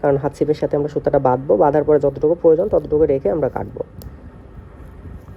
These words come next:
তো আশা করছি সবাই, আহ, সহজে বুঝতে পারছেন যে হাত ছিপের জন্য সেটআপটা, আহ, কীভাবে করতে হয়। খুবই ইজি একটা সেটআপ।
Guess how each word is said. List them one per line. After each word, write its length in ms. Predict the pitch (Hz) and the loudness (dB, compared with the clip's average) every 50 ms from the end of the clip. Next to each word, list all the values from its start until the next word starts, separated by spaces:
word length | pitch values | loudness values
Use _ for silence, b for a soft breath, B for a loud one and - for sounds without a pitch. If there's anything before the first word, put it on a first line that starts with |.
| B B B B B B B - | B B B B B B B -4
তো 60 | - | -2
আশা 220 | 151 147 151 - 170 | -2 0 2 4 2
করছি 280 | 170 165 160 - 170 | 2 2 2 0 -2
সবাই, 360 | 165 - 156 151 160 160 156 151 | 0 2 2 4 4 4 4 2
আহ, 220 | 143 135 135 139 | 2 0 -2 -4
সহজে 340 | 139 - 151 151 156 151 165 | -4 -2 -2 0 2 2 0
বুঝতে 300 | 151 143 147 - - 165 | 0 -2 -8 -4 -4 -2
পারছেন 360 | 151 135 - - - - 180 | -2 -2 -2 -2 -6 -4 -2
যে 120 | 147 139 | 0 -2
হাত 160 | 139 139 135 - | 0 -2 -4 -6
ছিপের 260 | - - 143 139 139 135 | -4 -4 -2 -2 0 -2
জন্য 220 | 139 135 131 131 | -2 -2 -2 -2
সেটআপটা, 420 | - 135 127 131 127 - - 131 - B B B B B B B - | -4 -2 -2 -2 -2 -2 -4 -6 -6 B B B B B B B -10
আহ, 80 | - 127 131 | -10 -10 -4
কীভাবে 320 | - 151 143 147 147 143 143 | -2 -2 -2 -2 -2 -4 -2
করতে 340 | 139 - 139 135 - - 131 | 0 0 0 0 0 -2 0
হয়। 160 | 143 170 220 - - - - - - - - - - | 0 -2 -4 -4 -12 -20 -20 -20 -20 -20 -20 -14 -12
খুবই 260 | 190 175 170 147 139 | -4 -2 -2 0 -2
ইজি 160 | 131 131 147 | 0 2 2
একটা 220 | 135 127 - - 131 | 2 2 2 -2 -4
সেটআপ। 300 | - - 131 - 117 | -2 -2 0 0 0